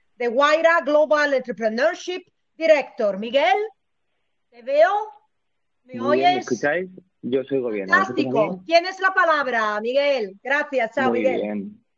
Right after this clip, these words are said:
Speaker 2: Hola, buenas tardes. Antes de nada, quería daros las gracias por esta iniciativa, que me parece increíble, y daros la enhorabuena, porque esto demuestra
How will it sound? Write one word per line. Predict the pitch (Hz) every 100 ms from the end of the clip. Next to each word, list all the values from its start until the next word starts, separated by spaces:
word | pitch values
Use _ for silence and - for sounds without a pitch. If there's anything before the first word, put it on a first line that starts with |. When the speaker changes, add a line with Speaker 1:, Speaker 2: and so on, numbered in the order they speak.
| _ _ _
Speaker 2:
Hola, | 117 117 117
buenas | 117 123 123
tardes. | 127 127 139
Antes | 127 127 117
de |
nada, | 123 135
quería | - 110 113
daros | 117
las | 113
gracias | 120 120 120 _
por | 107
esta | 107 110
iniciativa, | 107 107 117 120 135
que | 107
me | 101
parece | 95 98 -
increíble, | 104 104 107 104 110 127
y | 131 110
daros | 101 113
la |
enhorabuena, | 120 110 127 143
porque | 113 104 120
esto | -
demuestra | 123 117 123 _ 135